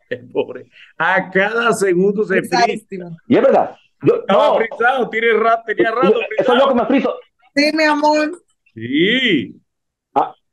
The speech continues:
Speaker 3: ah, pues lo vamos a pagar entonces esta vaina.
Speaker 1: Porque los audífonos generan interferencia, hermano. <laughs> Yo lo he dicho. Llévense de mí, yo soy el rey del sur. El rey del sur soy yo. <laughs> Ahí, hasta se fue.
Speaker 2: No, no, hasta se fue.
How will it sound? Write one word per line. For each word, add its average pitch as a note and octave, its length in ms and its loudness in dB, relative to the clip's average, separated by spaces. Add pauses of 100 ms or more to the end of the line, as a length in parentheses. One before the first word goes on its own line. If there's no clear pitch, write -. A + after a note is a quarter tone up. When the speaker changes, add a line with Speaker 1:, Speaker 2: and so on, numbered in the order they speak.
(320)
Speaker 3:
ah, D3+ 160 0
pues D#3 100 2
lo D3 60 4
vamos E3 180 0
a - 40 -4
pagar C#3+ 240 0
entonces B2+ 260 -2
esta A2+ 100 -2
vaina. F3 200 -2
Speaker 1:
Porque F3 240 -8
los G#3 260 0
audífonos E3+ 680 -4
generan D3+ 600 -2
interferencia, C#3 800 -4
hermano. G2 320 -10 (240)
<laughs> - 300 -16
Yo G3 160 -4
lo F#3 220 -16
he - 60 -14
dicho. - 540 -16 (260)
Llévense F#3 360 0
de G3 100 0
mí, G#3+ 160 -4
yo G3+ 120 0
soy F3 180 -2
el E3+ 80 -4
rey F3 180 -4
del E3+ 220 -4
sur. G#3 220 0 (420)
El F#3+ 160 0
rey A#3+ 180 4
del A3+ 180 0
sur D#3+ 240 -6
soy D3 260 -12
yo. D3+ 80 -2 (340)
<laughs> - 340 -8
Ahí, D#3+ 180 -20 (240)
hasta F3 480 -6
se C#3+ 200 -6
fue. A2 300 -10
Speaker 2:
No, B3+ 240 2 (100)
no, C4+ 100 0 (960)
hasta A#3 300 0
se B3+ 200 -2
fue. B3+ 440 -2